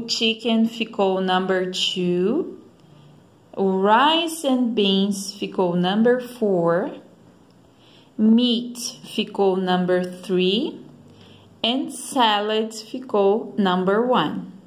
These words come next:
ok? Então, quem ainda tinha dúvida, pode corrigir aí. Let us see the exercise number four. Nós tínhamos que colocar as iniciais aqui de cada pessoa, quem falou o quê. Então, ficou dessa forma aqui, ó.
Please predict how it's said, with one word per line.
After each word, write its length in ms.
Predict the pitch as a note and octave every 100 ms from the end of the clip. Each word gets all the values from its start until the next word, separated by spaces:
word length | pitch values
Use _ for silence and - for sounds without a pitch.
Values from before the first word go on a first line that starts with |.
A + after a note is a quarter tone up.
| -
ok? 640 | F3 - C4+ E4 F#4 - -
Então, 320 | F#3 F#3 G3
quem 240 | G#3 A#3+ A#3
ainda 480 | G#3+ G3+ G3 F#3+
tinha 340 | F#3 - G3 F#3
dúvida, 480 | F3+ G#3 A3+ A3+ A3+
pode 360 | - G#3 -
corrigir 500 | - G#3+ A3 G#3 G#3+
aí. 340 | A#3+ A3 - - - - - - -
Let 340 | G3 G#3 C#4+
us 80 | F4+
see 400 | - A#3 A3+ A3+
the 160 | A3+ G3+
exercise 1000 | G#3 A3 - G#3 G3+ A3 A3+ B3 A#3 G#3
number 420 | G3+ G3+ A3+ C4+
four. 500 | D#4+ - G3 F3 E3
Nós 220 | E3 F3
tínhamos 400 | E3+ - G3 G3
que 140 | G3 G3
colocar 480 | G3+ G3 F#3+ F#3+ F#3+
as 180 | F#3+
iniciais 800 | F#3 F#3+ G3 - A3 F3 F3 E3+
aqui 260 | F3 E3+ F#3
de 160 | -
cada 300 | - G3 G3+
pessoa, 840 | B3 A3 A3 - E3+ E3 G#3 - - - - - -
quem 220 | A3 G#3+
falou 500 | A3 G#3 G3+ G3+ B3+
o 60 | -
quê. 320 | - D#3+ - - - -
Então, 140 | - G3
ficou 300 | - G#3+ G3+
dessa 340 | G#3+ A3+ D#4
forma 400 | D#4 C#4 A#3+ A#3+
aqui, 240 | A#3+ - E3+
ó. 160 | D#3+